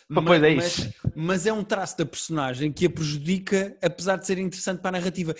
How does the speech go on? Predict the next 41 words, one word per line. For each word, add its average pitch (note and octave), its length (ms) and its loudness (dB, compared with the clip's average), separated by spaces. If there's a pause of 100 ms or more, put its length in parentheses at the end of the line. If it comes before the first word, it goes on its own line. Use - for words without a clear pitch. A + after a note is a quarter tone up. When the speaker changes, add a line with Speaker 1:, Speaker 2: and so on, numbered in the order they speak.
(160)
Speaker 2:
E E3+ 80 -6
eu G#3+ 100 4
acho G#3 120 0
Speaker 1:
Sim, D3 80 6
Speaker 2:
isso D3+ 120 2
Speaker 1:
sim, D3 60 2
Speaker 2:
bom. F3 180 0
Speaker 1:
sim. - 140 -20
Speaker 2:
É F3 80 2
mais G#3+ 220 0
uma G3+ 140 0
das F3 180 0
provas. A#2 540 -4
A D#3+ 80 -2
cena C#4 400 2
em G3 140 -2
que G3 100 0
a F#3 40 2
mulher C3 440 -2
diz D3 260 0
ao D3 120 0
Butch, A#2 500 -12 (420)
"Tu F3+ 100 0
já F#3+ 120 4
eras G3 240 2
assim E3+ 280 -2
antes D#3 160 -4
de D3 80 -4
me C#3 60 -2
conheceres, B2 460 -8
não C#3 120 -4
é D3 60 -2
por C#3+ 160 -6
me C#3 120 -2
teres A#2 500 -4 (520)
na C3+ 100 0
tua C#3+ 220 2
vida B2 240 0
que - 80 -14
vais C3+ 180 0
mudar. A#2 400 -4